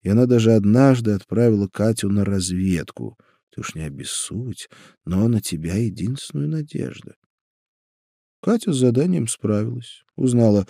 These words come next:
кто-то учится с Машей на одном курсе, зовут Петей,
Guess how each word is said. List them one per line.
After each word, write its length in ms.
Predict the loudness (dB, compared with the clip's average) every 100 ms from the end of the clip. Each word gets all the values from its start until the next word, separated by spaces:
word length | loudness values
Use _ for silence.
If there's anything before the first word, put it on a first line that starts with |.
| -8 -20
кто-то 680 | -20 -2 6 6 6 4 4 -2 _
учится 460 | 4 4 2 -4 -2
с 140 | 0
Машей 360 | 2 2 2 0
на 160 | 0
одном 300 | 0 0 -2
курсе, 500 | -4 -4 -4 -6 -10 -10 _ _
зовут 360 | 0 2 2 0
Петей, 480 | 0 0 0 -4